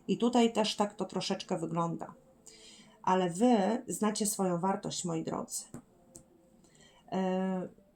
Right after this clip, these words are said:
wy wiecie, kiedy przyhamować i wiecie, kiedy przyspieszyć. Jeżeli uznacie, że, y,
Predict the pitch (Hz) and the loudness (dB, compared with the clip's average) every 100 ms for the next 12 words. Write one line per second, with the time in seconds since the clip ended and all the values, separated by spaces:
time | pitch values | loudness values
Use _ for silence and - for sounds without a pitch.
0 | _ _ _ _ - _ _ _ _ _ | _ _ _ _ -20 _ _ _ _ _
1 | _ - - 170 196 185 247 262 - 175 | _ -16 0 4 6 8 8 8 4 4
2 | 185 220 247 - _ - 226 214 214 202 | 4 0 -4 -16 _ 4 6 6 2 -2
3 | - 185 175 175 202 254 - - - 190 | 2 4 4 6 6 6 2 -4 -6 0
4 | 180 226 233 240 208 214 - 190 - 160 | 4 4 4 2 2 0 0 -2 -2 -4
5 | - 202 - - - - _ - _ _ | -4 -8 -8 -12 -12 -20 _ -20 _ _
6 | _ - _ _ _ _ _ _ _ - | _ -20 _ _ _ _ _ _ _ -20
7 | - 190 202 226 254 233 208 233 233 - | -2 4 8 8 6 4 4 4 4 2
8 | 202 - - - 175 170 185 - - - | 0 -2 -8 -10 -2 2 4 2 -4 -18
9 | - - 185 185 185 185 180 | -10 -4 -2 -2 -2 -4 -6